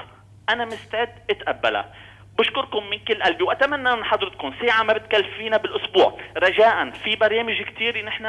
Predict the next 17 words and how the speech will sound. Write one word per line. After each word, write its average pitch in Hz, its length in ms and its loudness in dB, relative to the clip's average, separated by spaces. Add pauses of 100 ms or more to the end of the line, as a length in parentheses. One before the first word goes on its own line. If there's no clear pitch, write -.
(320)
ما 240 100 6
بتهمنا، 214 540 0 (220)
هيدا 220 200 4
اللي 226 120 2
بهمنا. 208 380 -2
آه، - 320 -6
آه، 175 360 0
ثلاثة 233 400 4
وأربعين 196 540 2
بالمية 202 380 -6
بين 185 220 -2 (100)
طلاق 202 420 2
وهجر 208 580 2 (420)
بلبنان، 208 600 0 (580)
لازم 208 300 2
هالعالم 120 420 -2
تفيق. - 260 -14